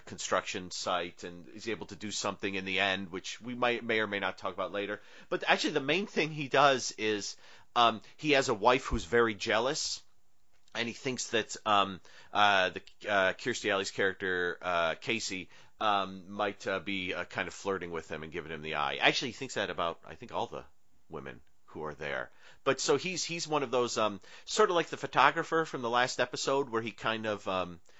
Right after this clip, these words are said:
they, well, the photographer isn't even mentioned. She just kind of shows up, I think.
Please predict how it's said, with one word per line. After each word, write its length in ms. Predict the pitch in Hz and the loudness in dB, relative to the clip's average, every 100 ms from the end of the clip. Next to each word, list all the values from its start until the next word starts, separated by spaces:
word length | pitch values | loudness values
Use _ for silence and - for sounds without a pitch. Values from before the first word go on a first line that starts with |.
| - | -6
they, 520 | - 127 110 85 120 - 78 | 0 0 0 -8 -8 -8 -8
well, 180 | 135 143 | 0 0
the 100 | 127 | 0
photographer 420 | - 143 156 127 | -6 -4 -4 -4
isn't 260 | 117 104 113 | -6 -6 -8
even 460 | 110 98 92 90 - | -10 -10 -12 -16 -16
mentioned. 600 | 95 107 120 - 78 67 | -10 -8 -6 -8 -10 -14
She 220 | - - | -14 -14
just 200 | 98 95 | -12 -10
kind 180 | - 107 | -6 -4
of 60 | 85 | -4
shows 280 | - 95 104 | -6 -4 -4
up, 220 | 113 - | -4 -4
I 80 | 73 | -8
think. 400 | - 76 - | -8 -10 -12